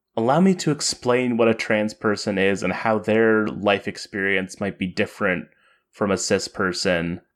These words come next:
and, like, how they get discriminated against." Like, it feels like we're past, like, having it be so overt and, like, explanative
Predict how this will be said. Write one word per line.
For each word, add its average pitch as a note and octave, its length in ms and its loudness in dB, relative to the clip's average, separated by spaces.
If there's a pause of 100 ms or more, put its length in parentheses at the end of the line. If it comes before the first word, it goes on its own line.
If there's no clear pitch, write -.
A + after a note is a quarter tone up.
(140)
and, F2+ 460 -2 (160)
like, E2 320 -4 (240)
how F#2+ 420 0
they F#2 160 2
get F2+ 360 -4
discriminated E2+ 580 -8
against." - 280 -8
Like, A#2 140 0
it A#2+ 160 0
feels D#3+ 180 4
like D#3+ 160 2
we're C3 120 0
past, G2 480 -2
like, F#2+ 260 -2 (220)
having G#2 300 0
it F#2+ 180 -6
be G#2 180 -2
so G#2+ 260 2
overt F#2+ 680 0
and, G2 160 0
like, F2 180 0
explanative G2 1000 0